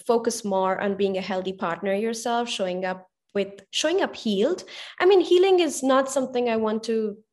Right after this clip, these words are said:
talk about as a destination. It's, it's a journey. Um, but I would say that, you know, for the most part, you're somebody who's able to relax, you know, let the men lead. If they're not doing the work, you know, not making excuses for them,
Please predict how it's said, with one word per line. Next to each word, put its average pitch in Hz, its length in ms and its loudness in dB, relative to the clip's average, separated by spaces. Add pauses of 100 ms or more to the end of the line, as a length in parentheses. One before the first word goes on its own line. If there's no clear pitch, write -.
(120)
talk 208 220 -4
about 202 260 -4
as 196 220 -6 (220)
a 196 60 -6
destination. 170 760 -2
It's, - 220 -4
it's 208 180 -2
a 226 60 2
journey. 175 520 2 (380)
Um, 214 460 0
but 226 360 2
I 226 140 0
would 226 220 -4
say 196 420 -2
that, 180 400 -8
you 202 60 -2
know, 196 160 -2
for 220 160 -8
the 202 100 -4
most 214 440 -2
part, 185 500 -2
you're 190 80 -2
somebody 190 580 -6
who's 190 280 -6
able 185 280 -2
to 190 160 -8
relax, 175 800 -4
you - 60 -4
know, 196 200 -2
let 185 340 -2
the 196 60 2
men 196 300 2
lead. 180 420 -2 (400)
If 226 140 2
they're 233 120 6
not 208 320 4
doing 196 280 2
the 208 80 0
work, 170 480 0 (100)
you 214 80 -4
know, 190 160 -2
not 180 320 -2
making 196 280 -4
excuses 196 600 -8
for 190 160 -2
them, 175 420 0